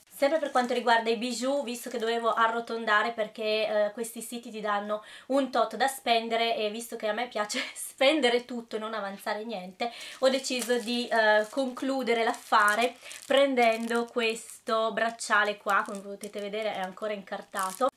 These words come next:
fatto così in simil cuoio nero e copelle nera con le stelline. Sapete che adoro le stelline. Comodo perché ha questi bottoncini, quindi viene così,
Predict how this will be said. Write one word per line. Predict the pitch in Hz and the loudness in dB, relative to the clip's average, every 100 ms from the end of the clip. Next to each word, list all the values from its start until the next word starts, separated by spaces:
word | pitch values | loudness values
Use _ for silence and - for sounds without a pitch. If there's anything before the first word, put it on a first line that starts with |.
| _ _ _ | _ _ _
fatto | 226 220 - | 0 0 -4
così | 226 262 262 233 254 262 262 226 220 | -2 0 0 0 -2 -2 -4 -8 -6
in | 214 214 208 | -6 0 -2
simil | 208 - 233 240 240 233 233 233 233 | -2 -10 -6 -4 -4 -4 -2 -4 -6
cuoio | - 208 208 214 214 214 214 | -6 0 2 2 0 -2 -2
nero | 208 208 196 190 190 190 | -2 -4 -6 -4 -2 -4
e | 185 | -6
copelle | - 180 - 190 190 190 190 202 | -12 -14 -12 -10 -10 -10 -10 -10
nera | 202 190 190 269 - - - - | -10 -6 0 0 0 -18 -20 -6
con | 240 | -2
le | 226 214 | -2 -2
stelline. | - 220 214 220 240 | -4 -6 -6 -6 -6
Sapete | 214 185 190 190 | -6 -8 -12 -12
che | 196 185 | -10 -10
adoro | 202 185 202 185 190 | -8 -8 -6 -6 -6
le | |
stelline. | 196 - 294 285 226 226 233 262 - - - _ - | -10 -4 -2 -2 -6 -4 0 -2 -4 -20 -20 _ -8
Comodo | - 269 262 269 262 | 4 4 6 4 2
perché | 262 247 247 233 233 | 2 -2 2 2 2
ha | 226 214 - | 2 2 0
questi | 247 240 - | -6 -8 -8
bottoncini, | 220 233 233 285 285 - 247 226 226 226 | -4 -4 -2 -2 -2 -6 -8 -6 -6 -10
quindi | 233 214 214 214 208 - _ - | -8 -8 -6 -8 -8 -12 _ -12
viene | 220 247 254 254 | 0 2 4 2
così, | 254 262 226 240 233 | 2 0 2 -4 -4